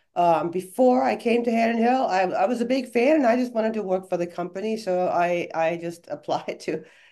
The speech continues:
uh, different jobs there, um, and it worked out perfectly. And, you know, one of the things that I always – uh, believe is that when you work for the right place, then you don't have to worry about the next steps and constantly think about next steps, because you can just trust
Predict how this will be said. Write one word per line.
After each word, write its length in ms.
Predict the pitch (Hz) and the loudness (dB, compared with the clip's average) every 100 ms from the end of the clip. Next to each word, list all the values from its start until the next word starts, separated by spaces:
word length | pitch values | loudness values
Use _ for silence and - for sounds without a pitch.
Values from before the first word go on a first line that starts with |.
| _ - | _ -2
uh, 500 | 185 165 160 139 - - - 165 | 2 2 2 0 -2 -4 -16 -14
different 340 | 175 214 180 180 | -12 -6 -4 -2
jobs 380 | 175 151 175 - | 0 0 -2 0
there, 460 | 185 196 220 220 _ _ _ | 2 4 2 -2 _ _ _
um, 440 | 185 170 170 170 | 0 2 2 -2
and 320 | 170 170 170 180 | -2 -2 -2 -4
it 120 | 170 | 0
worked 260 | 185 185 | 0 0
out 240 | 180 165 - | 0 -2 -2
perfectly. 720 | 170 170 185 185 190 196 196 | -2 -2 -4 -4 -8 -8 -6
And, 320 | 170 160 170 | -4 -4 -4
you 80 | 180 | -4
know, 120 | 160 | -4
one 160 | 156 165 | -4 -4
of 60 | 160 | -4
the 120 | 180 | -4
things 200 | 180 180 | -6 -6
that 140 | 165 | -6
I 180 | 160 165 | -2 -2
always – 500 | 165 160 165 165 - _ _ _ _ - | -2 -4 -8 -12 -20 _ _ _ _ -2
uh, 420 | 170 156 147 147 | 2 2 2 -2
believe 520 | 151 170 160 180 170 | -2 0 0 0 -2
is 200 | 165 160 | -6 -6
that 240 | 165 160 165 | -4 -4 -2
when 160 | 160 | -6
you 120 | 165 160 | -4 -2
work 320 | 180 170 - | -2 -2 -4
for 120 | 170 | -6
the 120 | 165 | -2
right 260 | 165 160 - | -2 -2 -4
place, 460 | 185 165 160 165 - | -4 -2 -4 -10 -10
then 220 | 165 165 | -8 -6
you 80 | 170 | -4
don't 200 | 175 170 | -4 -4
have 220 | - - | -8 -8
to 180 | 170 156 | -8 -8
worry 540 | 160 160 170 156 151 | -8 -6 -4 -4 -8
about 540 | 160 160 151 147 139 147 | -8 -4 0 0 -2 -8
the 120 | 160 | -4
next 300 | 156 117 - | -2 -4 -8
steps 360 | - 147 - | -6 -6 -6
and 120 | 135 139 | -12 -6
constantly 480 | 156 156 - 156 | -6 -6 -6 -6
think 220 | 156 143 156 | -6 -10 -10
about 260 | 147 131 | -10 -8
next 240 | 147 139 - | -8 -10 -12
steps, 260 | - 135 | -12 -12
because 320 | - 151 147 | -14 -12 -12
you 60 | 151 | -12
can 160 | - 147 | -12 -12
just 220 | 143 - | -14 -10
trust 400 | 156 147 139 | -8 -8 -10